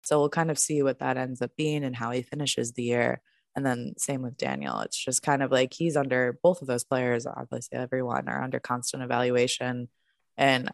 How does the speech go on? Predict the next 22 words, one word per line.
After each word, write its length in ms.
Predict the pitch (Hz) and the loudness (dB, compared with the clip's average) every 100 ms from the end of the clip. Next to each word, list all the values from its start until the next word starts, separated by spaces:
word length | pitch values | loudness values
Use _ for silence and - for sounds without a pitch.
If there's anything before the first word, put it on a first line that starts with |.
| - | -4
I 80 | |
think 180 | 135 143 | -2 -2
as 100 | 139 | -2
much 220 | 139 135 | 0 -2
as 100 | 131 | 0
we 60 | 139 | 0
talk 240 | 135 127 | 0 0
about, 260 | - 127 - | 2 2 2
like, 180 | - - | -2 -2
Saquon's 420 | - 131 127 131 | -2 -2 -2 -2
contract 400 | 131 135 135 - | -2 0 -2 0
this 160 | 139 - | 0 2
game 360 | 139 135 135 | 2 2 0
and, 340 | 123 120 120 - - | -2 -4 -8 -12 -10
and 100 | 127 | -8
the 60 | |
importance 400 | 120 143 139 135 | -2 -2 0 0
of 80 | 131 | -2
it 100 | 123 | -2
for 60 | - | -6
playoff 380 | - 143 156 135 | 0 4 2 0
implications, 800 | 127 - 131 123 127 123 127 | -10 -4 -2 2 2 2 -2